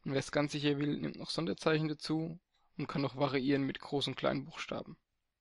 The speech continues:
Ich nehme jetzt mal irgendein x-beliebiges, ist jetzt ja nur zu Testzwecken. Ja, und der Ort ist eben dafür gedacht, zum Beispiel, wenn man am Laptop, im Büro, zu Hause ist. Man kann nämlich verschiedene Profile anlegen.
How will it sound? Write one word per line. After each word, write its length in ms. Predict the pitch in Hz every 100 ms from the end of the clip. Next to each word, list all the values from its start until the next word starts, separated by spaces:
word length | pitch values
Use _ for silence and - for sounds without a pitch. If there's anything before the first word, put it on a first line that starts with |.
| _ _ _ _ _ _ _ _ _ - _
Ich 100 | -
nehme 140 | 147
jetzt 180 | 139 -
mal 100 | 135
irgendein 300 | 123 131 135
x-beliebiges, 720 | - - - 160 175 156 151
ist 140 | - -
jetzt 180 | - -
ja 60 |
nur 120 | 98
zu 120 | - -
Testzwecken. 640 | - 165 - 180 170 165 - - - _ _ _ _ _ _ _ _ _ _ _ _ _ _ _ _ _ _ _ _ _ _ _ _ - -
Ja, 140 | - 135
und 100 | 135
der 120 | 92
Ort 160 | 104 160
ist 100 | 175
eben 160 | 147
dafür 260 | 139 - 147
gedacht, 280 | 143 143 -
zum 140 | 139
Beispiel, 280 | 131 - 147
wenn 120 | 131
man 100 | 131
am 80 | 135
Laptop, 400 | 143 - - 139
im 160 | 135
Büro, 400 | - 160 151 143
zu 240 | 139 - 139
Hause 380 | 151 151 - 123
ist. 320 | 139 143 - - -
Man 80 | -
kann 140 | - 143
nämlich 240 | 143 -
verschiedene 360 | 156 - 143 139
Profile 460 | - 135 165 165
anlegen. 480 | 147 147 147 143 151